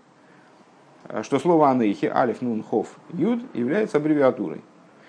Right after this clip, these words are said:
и расшифровывается как «ано, навши, я самого себя, ксовис, еговис», вписал, отдал, вписал, вложил. Часто так, часто так говорят.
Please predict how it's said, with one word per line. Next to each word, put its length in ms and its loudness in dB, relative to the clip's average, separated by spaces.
и 80 2
расшифровывается 760 2
как 340 2
«ано, 460 2
навши, 580 -2
я 300 2
самого 420 -4
себя, 480 -4
ксовис, 560 0
еговис», 540 -2
вписал, 640 -4
отдал, 480 0
вписал, 600 0
вложил. 460 2
Часто 260 -8
так, 180 -6
часто 300 -4
так 180 -6
говорят. 400 0